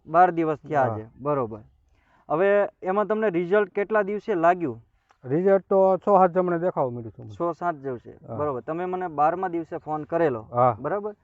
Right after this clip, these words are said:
Speaker 1: કે ભાઈ રિઝલ્ટ સારું આવ્યું એટલે તમે વિઝિટે
Speaker 2: આવો,
Speaker 1: આવો.
Speaker 2: હા.
Speaker 1: બરોબર. હવે તમે, અ, જોઈ શકો છો કે એમને આ મૂળ, અ, ખેંચીને પણ જોયેલા છે કે આ નેમા શક્તિનું રિઝલ્ટ છે. મતલબમાં તમે આ ભાગમાં આપેલું હતું
Speaker 2: હા, અને
Speaker 1: અને
Speaker 2: ઓલા
Speaker 1: આમાં
Speaker 2: ભાગમાં
Speaker 1: નથી
Speaker 2: નથી
Speaker 1: આપેલું.
Speaker 2: આપેલું.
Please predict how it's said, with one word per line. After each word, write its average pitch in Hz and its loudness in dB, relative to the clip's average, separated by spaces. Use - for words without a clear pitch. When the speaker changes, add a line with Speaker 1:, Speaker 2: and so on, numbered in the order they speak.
Speaker 1:
કે 143 -16
ભાઈ 143 -8
રિઝલ્ટ 135 -6
સારું 160 -2
આવ્યું 165 -2
એટલે 135 -6
તમે 147 -8
વિઝિટે 135 -10
Speaker 2:
આવો, 151 0
Speaker 1:
આવો. 107 -10
Speaker 2:
હા. 104 -12
Speaker 1:
બરોબર. 131 -4
હવે 180 0
તમે, 196 -2
અ, 165 2
જોઈ 175 0
શકો 190 -8
છો 185 -8
કે 180 -10
એમને 175 -6
આ 151 0
મૂળ, 147 -4
અ, 135 -6
ખેંચીને 160 -8
પણ 151 -8
જોયેલા 131 -6
છે 123 -12
કે 123 -12
આ 139 2
નેમા 156 -2
શક્તિનું 160 -6
રિઝલ્ટ 156 -4
છે. 131 -10
મતલબમાં 143 -8
તમે 147 -10
આ 143 -2
ભાગમાં 139 -6
આપેલું 151 -6
હતું 120 -12
Speaker 2:
હા, 127 4
અને 123 0
Speaker 1:
અને - -
Speaker 2:
ઓલા 143 -2
Speaker 1:
આમાં - 0
Speaker 2:
ભાગમાં 165 0
Speaker 1:
નથી 175 -2
Speaker 2:
નથી 165 -2
Speaker 1:
આપેલું. 127 -4
Speaker 2:
આપેલું. 113 -16